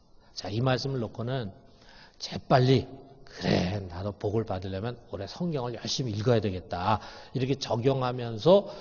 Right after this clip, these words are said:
결론 지으려고 해서는 안 됩니다. 여러분, 이 말씀은요, 그냥 단순히 성경을 읽고 성경을 배우고 성경 구절을 암송하고 그리고 성경 말씀대로 살아가는 것을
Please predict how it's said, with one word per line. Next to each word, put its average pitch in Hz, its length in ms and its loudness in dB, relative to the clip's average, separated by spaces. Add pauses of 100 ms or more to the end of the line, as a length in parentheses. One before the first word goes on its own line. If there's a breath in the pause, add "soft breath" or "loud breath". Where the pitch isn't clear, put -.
(160 loud breath)
결론 123 420 2
지으려고 110 480 2
해서는 104 300 0
안 90 180 -6
됩니다. 80 440 -10 (680 loud breath)
여러분, 151 240 0
이 156 140 2
말씀은요, 127 680 -4 (260 loud breath)
그냥 160 200 -2
단순히 131 680 -2 (160 loud breath)
성경을 156 760 0
읽고 120 540 -2
성경을 143 600 -2
배우고 123 760 0
성경 160 420 0
구절을 139 460 -2 (160)
암송하고 135 880 2 (220 loud breath)
그리고 143 400 2 (260 loud breath)
성경 165 720 4
말씀대로 139 720 0
살아가는 185 680 6
것을 180 440 6